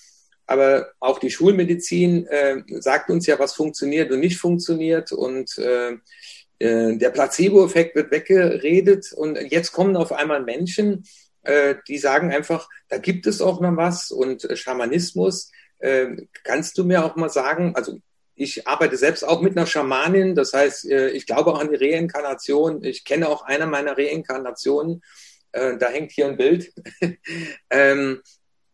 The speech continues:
aber ich glaube, dass es ganz viele Leute gibt, die da skeptisch werden. Wie erlebst du das, wenn du diesen, diesen ganzheitlichen Ansatz auch, äh, ins Gespräch bringst?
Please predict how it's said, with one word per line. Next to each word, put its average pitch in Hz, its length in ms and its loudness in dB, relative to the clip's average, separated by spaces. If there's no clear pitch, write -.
aber 147 160 6
ich 147 140 4
glaube, 160 260 4
dass - 140 4
es - 160 0
ganz 139 200 -2
viele 175 240 6
Leute 165 320 0
gibt, 175 400 -8
die 143 160 -14
da 139 300 0
skeptisch - 640 -6
werden. 175 320 2
Wie 151 100 2
erlebst 135 440 0
du 196 40 -2
das, 175 300 2
wenn 143 160 -4
du 135 80 -4
diesen, 131 540 -6
diesen 131 200 -8
ganzheitlichen 135 720 -2
Ansatz 123 640 -6
auch, 113 400 -4
äh, 113 380 -2
ins 110 160 -8
Gespräch 110 600 -2
bringst? - 500 -6